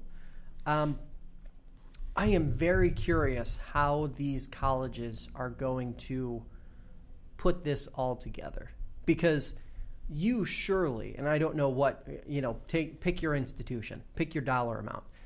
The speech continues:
Say your college ordinarily costs fifty thousand dollars a year,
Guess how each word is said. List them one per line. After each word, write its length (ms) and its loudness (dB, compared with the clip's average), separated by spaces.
Say 300 8
your 200 4
college 720 2
ordinarily 540 2
costs 300 0
fifty 260 0
thousand 380 2
dollars 460 0
a 80 -4
year, 400 -4